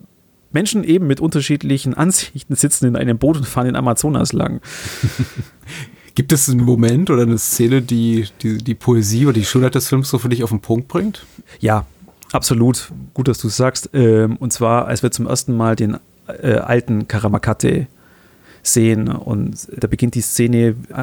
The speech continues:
Speaker 1: an der Zeichnung auf dem Felsen. Und die Kamera fährt langsam zurück, langsam zurück und, äh, gibt immer mehr Preis von dieser Zeichnung und fährt weiter zurück und weiter zurück. Und dann sehen wir eben, dass der alte Karamakate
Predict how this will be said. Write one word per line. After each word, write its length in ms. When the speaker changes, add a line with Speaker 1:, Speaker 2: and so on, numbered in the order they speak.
Speaker 1:
an 120
der 120
Zeichnung 440
auf 120
dem 100
Felsen. 560
Und 120
die 40
Kamera 360
fährt 220
langsam 720
zurück, 300
langsam 640
zurück 360
und, 260
äh, 220
gibt 220
immer 140
mehr 240
Preis 480
von 160
dieser 260
Zeichnung 760
und 180
fährt 180
weiter 260
zurück 360
und 100
weiter 260
zurück. 360
Und 180
dann 140
sehen 180
wir 100
eben, 120
dass 140
der 160
alte 260
Karamakate 800